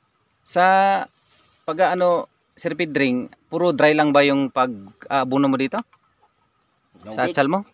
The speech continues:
Speaker 2: No big.
Speaker 1: Oh, drenching, nag-watering din?
Speaker 2: Watering.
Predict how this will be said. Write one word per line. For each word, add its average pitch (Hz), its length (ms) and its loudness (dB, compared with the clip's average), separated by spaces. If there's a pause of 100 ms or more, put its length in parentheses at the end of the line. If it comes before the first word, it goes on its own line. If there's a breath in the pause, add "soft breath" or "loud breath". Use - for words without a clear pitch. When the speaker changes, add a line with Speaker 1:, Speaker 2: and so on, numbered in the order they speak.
(200)
Speaker 2:
No 107 160 -14
big. 165 240 -10 (400)
Speaker 1:
Oh, 123 240 -2
drenching, 127 480 -2
nag-watering 139 480 0
din? 220 160 4
Speaker 2:
Watering. 120 320 -16